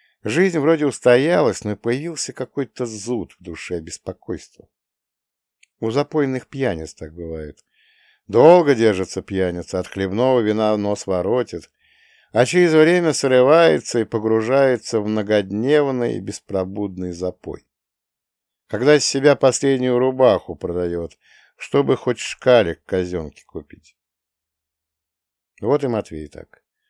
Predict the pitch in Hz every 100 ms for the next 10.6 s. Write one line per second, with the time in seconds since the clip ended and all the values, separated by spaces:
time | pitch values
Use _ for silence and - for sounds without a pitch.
0 | _ _ _ _ 104 117 - 131 156 160
1 | 147 143 - 135 131 135 127 127 120 127
2 | 123 117 117 113 110 - 113 104 101 107
3 | 101 98 107 101 110 104 95 98 92 _
4 | _ _ - 123 104 120 143 147 127 -
5 | 120 117 - 104 - 113 113 98 - 101
6 | 104 98 101 110 110 101 104 95 98 95
7 | 92 90 95 98 98 76 - _ _ _
8 | _ _ _ _ _ 120 123 117 147 156
9 | 156 101 95 92 101 98 98 101 95 87
10 | 90 101 95 98 85 -